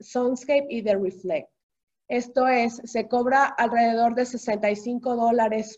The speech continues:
por día por mascota. Únicamente aceptamos perritos que pesen menos de cinco, de diez kilos.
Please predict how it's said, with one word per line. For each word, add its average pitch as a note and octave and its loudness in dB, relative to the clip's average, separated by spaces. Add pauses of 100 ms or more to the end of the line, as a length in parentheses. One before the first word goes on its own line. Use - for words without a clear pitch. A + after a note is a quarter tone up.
por F3+ -8 (400)
día C4 4
por A3+ 2
mascota. A3+ -4 (260)
Únicamente C4 2
aceptamos B3+ -2
perritos B3 -2
que A#3+ -2
pesen B3+ -2
menos A#3 -2
de G3+ -2
cinco, A#3+ -6
de G#3+ -4
diez B3+ 0
kilos. D4+ -4